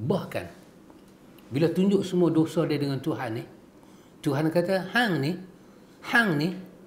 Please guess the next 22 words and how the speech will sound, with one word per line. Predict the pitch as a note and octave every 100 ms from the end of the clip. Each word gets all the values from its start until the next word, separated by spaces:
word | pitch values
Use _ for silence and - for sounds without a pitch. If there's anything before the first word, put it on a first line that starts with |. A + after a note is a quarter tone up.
| - - - - - -
di | A#2 D3
sisi | - F#3 G#3
aku," | - D#3+ A3+ F#3
Tuhan | D3+ D#3 D#3
kata, | D#3 - E3 F#3 - - - - -
"ada | - D3+ C#3
satu | - D#3+ -
benda | C3+ C3+
baik | A#2+ A2+ A#2+ -
hang | A2 F#2+
buat. | F#2+ - - - - - - - - - - - - -
Hang | G3+ A3
ni, | F#3+
hang | F#3+
dengan | F3+ E3+ E3 D#3+
aku, | E3+ B2+ - - - - - -
hang | F#3
ada | D3+ C3+
satu | - C#3 C#3
benda | A#2+ A2+
baik. | G2+ G#2 - - - - - - - - - - - -
Tadi | G3 A3+ C#4+ A3+